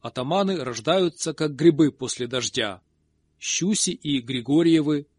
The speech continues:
Волохи и Ангелы, Зелёные и Маруськи. Петлюра с его претензией быть головным атаманом.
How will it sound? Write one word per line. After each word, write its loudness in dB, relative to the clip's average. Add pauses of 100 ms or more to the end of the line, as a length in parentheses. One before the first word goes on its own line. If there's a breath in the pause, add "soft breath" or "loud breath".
Волохи 0
и -10
Ангелы, -2 (280)
Зелёные 0
и -2
Маруськи. -4 (600)
Петлюра 2
с -8
его -2
претензией 0
быть -4 (100)
головным 0
атаманом. -6